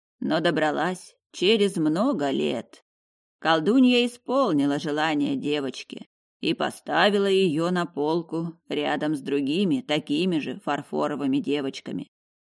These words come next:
Ведьма шила им платья, заплетала волосики, и поговаривают, что они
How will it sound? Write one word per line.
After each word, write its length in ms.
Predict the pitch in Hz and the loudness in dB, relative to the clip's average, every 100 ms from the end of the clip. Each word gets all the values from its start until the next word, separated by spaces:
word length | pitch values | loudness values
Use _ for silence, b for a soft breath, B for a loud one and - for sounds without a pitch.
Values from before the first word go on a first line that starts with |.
| _ - | _ -8
Ведьма 480 | 139 160 170 165 147 | -2 0 2 0 -2
шила 320 | - 165 156 | -2 -2 0
им 180 | 156 143 | -2 -2
платья, 680 | 135 147 175 170 196 170 - _ _ | -2 -2 -2 -6 -12 -14 -18 _ _
заплетала 680 | 160 156 156 151 - 170 190 | -6 -4 0 -2 2 2 2
волосики, 800 | 156 147 139 196 196 - - 135 - _ _ _ - | 2 0 0 -2 -2 -8 -10 -12 -14 _ _ _ -4
и 280 | 160 196 | 2 2
поговаривают, 880 | 220 254 277 262 185 214 226 220 220 | 2 2 2 4 4 4 4 2 0
что 240 | - 156 151 | 0 -4 -2
они 500 | 151 156 185 214 | 0 0 -2 -4